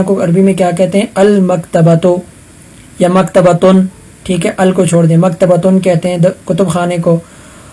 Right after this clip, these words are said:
اور دفتر کو کہتے ہیں صرف مکتب، میز کو بھی مکتب کہتے ہیں، اس طرح کئی سارے الفاظ میں، تو مکتب دفتر کو بھی کہتے ہیں۔ تو اس کی عربی بنے گی المکتبۃ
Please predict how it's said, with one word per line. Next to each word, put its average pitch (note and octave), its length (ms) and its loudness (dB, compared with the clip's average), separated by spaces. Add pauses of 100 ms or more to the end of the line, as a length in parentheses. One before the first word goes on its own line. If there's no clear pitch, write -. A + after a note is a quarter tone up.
(160)
اور G3 100 2
دفتر F#3+ 420 0
کو A3 120 -2
کہتے G3+ 320 -2
ہیں A#3 80 0
صرف A3+ 300 0
مکتب، F3+ 420 0 (360)
میز F#3+ 320 2
کو G3 100 -2
بھی G3 120 2
مکتب F3+ 400 0
کہتے E3+ 300 0
ہیں، E3 180 2 (200)
اس E3 100 -6
طرح G3 160 2
کئی G3 180 0
سارے G3+ 160 0
الفاظ F3 360 0
میں، F3+ 80 -2 (200)
تو F3 80 -4
مکتب F#3+ 420 -2
دفتر F#3 240 -2
کو G3 100 -2
بھی F3+ 120 0
کہتے E3 340 0
ہیں۔ D#3 100 0 (600)
تو - 60 -6
اس F#3 140 0
کی - 100 0
عربی G3+ 180 2
بنے F#3+ 320 2
گی G#3+ 140 -2 (120)
المکتبۃ F#3 960 0